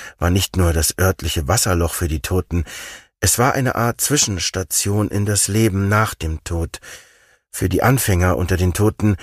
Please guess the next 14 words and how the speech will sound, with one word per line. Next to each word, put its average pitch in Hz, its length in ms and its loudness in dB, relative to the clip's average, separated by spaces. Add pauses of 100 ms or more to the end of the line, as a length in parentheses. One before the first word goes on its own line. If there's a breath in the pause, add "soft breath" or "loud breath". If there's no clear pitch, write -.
(720 loud breath)
das 101 200 2
Leben 156 400 4
nach 127 220 2
dem 139 240 0
Tod 143 240 0
ist - 180 -4
genauso, 107 540 2
wie 110 120 0
wir 113 140 2
es 101 120 0
uns 117 220 -2
vorstellen. 67 880 -4 (720)
Wir - 160 -4
alle. 101 280 0